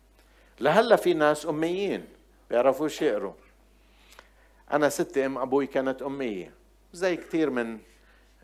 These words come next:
آه، الجدات ال-، ال-، القدام بعمري جداتنا.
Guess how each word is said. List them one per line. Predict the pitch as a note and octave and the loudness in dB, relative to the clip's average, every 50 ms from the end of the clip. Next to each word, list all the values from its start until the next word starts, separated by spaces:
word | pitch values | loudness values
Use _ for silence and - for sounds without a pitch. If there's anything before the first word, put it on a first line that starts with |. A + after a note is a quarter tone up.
| - - | -16 -8
آه، | - A2 G#2 G#2 G#2 G2+ G2 G2 F#2+ F#2+ G2 G2+ G2 - - A#2+ | -4 -2 0 0 2 0 0 -2 -4 -6 -10 -12 -14 -16 -16 -16
الجدات | A2+ G2+ G#2 B2+ A#2+ A2+ A2 C#3+ C#3 C3+ B2+ - C3 | -12 -6 -4 -4 -2 2 4 4 4 4 4 -2 -6
ال-، | A2+ G#2+ G#2+ G#2 - | -6 -6 -8 -10 -10
ال-، | - G#2+ G2 G2+ - G#2+ G#2 | -10 -10 -10 -10 -10 -6 -6
القدام | A2+ G2+ E2 F#2+ G#2 A2 G2 F2 E2 F2+ | -6 -6 -4 -4 -4 -4 -4 -4 -6 -10
بعمري | F#2 G2+ G#2+ G#2+ A#2+ B2+ B2+ A#2+ A2 A2+ A2 A2+ A2 - - | -6 -2 -2 0 0 -2 -4 -4 -4 -6 -8 -8 -12 -16 -16
جداتنا. | F#2+ F#2+ G2 F#2 F#2+ G#2+ G#2 F#2+ F2 - - - E2+ D#2+ D2+ | -12 -12 -12 -8 -2 0 0 0 -2 -6 -12 -18 -18 -18 -20